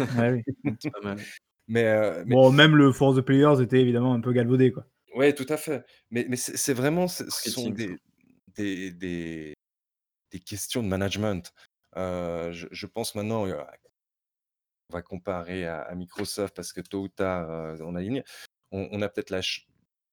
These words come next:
Speaker 3: Microsoft a de la chance d'avoir Spencer à sa tête maintenant, qui, qui, qui vi-, qui est plus un, un joueur que, <laughs> que,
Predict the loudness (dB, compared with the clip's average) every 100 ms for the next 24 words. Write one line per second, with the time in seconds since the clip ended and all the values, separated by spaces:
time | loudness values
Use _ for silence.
0 | _ -12 -12 -8 -6 -6 -6 -6 -8 -6
1 | -6 -6 -6 -6 -4 -4 -6 -6 -8 -8
2 | -6 -6 -6 -12 -10 -10 -2 0 0 -2
3 | -6 -4 -4 -6 -10 _ _ _ _ -10
4 | -10 -10 -16 -12 -12 -12 -18 -16 -14 -14
5 | _ -14 -14 -10 -6 -4 -4 -4 -6 -6
6 | -6 -2 0 -2 -2 -6 -6 -8 -12 -14
7 | -20 _ _ _ _ _ _ -12